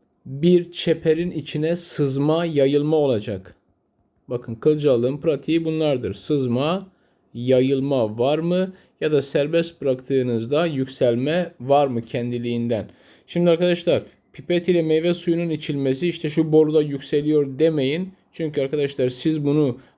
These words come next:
ağzınızdan çekmedikçe o ağzınıza gelmiyor.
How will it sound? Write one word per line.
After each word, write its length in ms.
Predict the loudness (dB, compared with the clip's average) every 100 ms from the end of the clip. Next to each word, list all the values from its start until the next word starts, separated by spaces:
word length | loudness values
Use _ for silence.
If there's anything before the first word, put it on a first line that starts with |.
| -2
ağzınızdan 720 | 2 2 2 0 2 0 0
çekmedikçe 760 | -2 -2 -2 -2 -2 -2 0
o 200 | 2 2
ağzınıza 500 | 2 0 0 0 -2
gelmiyor. 580 | 2 2 2 2 -2